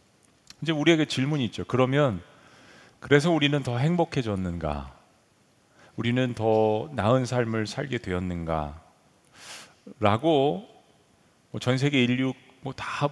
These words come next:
물을 필요 없이 우리나라, 대한민국에 있는 사람들한테 물어보면 결코 그렇지 않다라는 답이 <laughs> 대부분 나오실 거예요. 도덕의 기준이 희미해질 때 나타나는 현상은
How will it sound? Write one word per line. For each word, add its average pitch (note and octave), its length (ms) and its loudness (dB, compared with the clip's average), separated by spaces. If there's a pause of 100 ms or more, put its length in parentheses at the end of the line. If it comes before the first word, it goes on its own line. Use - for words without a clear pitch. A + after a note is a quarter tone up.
물을 B2 200 -2
필요 - 280 -2
없이 - 240 -4
우리나라, B2+ 500 2
대한민국에 A#2 1160 -2
있는 A#2+ 180 0
사람들한테 B2 600 -2
물어보면 A2 440 0
결코 C#3 300 -2
그렇지 C#3+ 320 -2
않다라는 B2 480 0
답이 F#2+ 300 -2 (240)
<laughs> - 260 -20
대부분 A2+ 340 0
나오실 F#2+ 400 2
거예요. D2 400 -4 (1600)
도덕의 F3 600 4
기준이 C#3+ 420 -2
희미해질 D#3 720 0
때 G2 280 2 (800)
나타나는 A#2 1000 2
현상은 A#2 680 -4